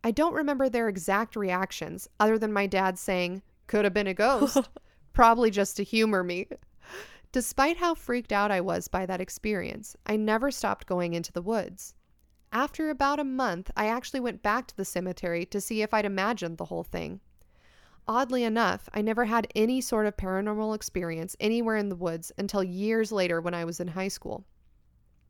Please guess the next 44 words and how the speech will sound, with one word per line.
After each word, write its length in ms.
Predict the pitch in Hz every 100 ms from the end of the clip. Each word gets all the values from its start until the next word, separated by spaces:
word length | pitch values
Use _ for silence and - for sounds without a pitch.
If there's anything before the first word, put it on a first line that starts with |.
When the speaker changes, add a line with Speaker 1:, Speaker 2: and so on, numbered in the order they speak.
| - - - - - - -
Speaker 1:
When 120 | 226
I 100 | 226
was 140 | 240 254
seventeen 560 | - 247 294 - 311
years 240 | 320 311 226
old, 300 | 170 165 - - - -
I 100 | 220
saw 240 | - 247
a 40 | 262
show 280 | - 226 233
on 140 | 247
T 160 | 269 233
V 180 | 180
about 220 | 175 180 180
a 20 |
team 300 | - 214 202
of 100 | 190
ghost 300 | 214 220 -
hunters 360 | 175 175 175
trying 300 | - 208 196
to 80 | 208
make 160 | 233 214
contact 560 | 196 180 190 180 175
with 100 | 190
some 220 | - 185 180
dead 300 | 165 175 175
girl 340 | 170 160 180
by 160 | 185 180
offering 400 | - 185 208 208
her 140 | 196 214
toys 340 | 190 175 170
and 100 | 185
candy, 500 | - 170 165 170 214 - - -
then 200 | 226 233
waiting 280 | 233 262 254
to 80 | 233
see 160 | 233
if 100 | 208
the 80 | 202
ghost 280 | 190 180 -
child 280 | 190 175 165
interacted 540 | 165 170 196 226 180
with 180 | 160 -
them. 240 | 151 185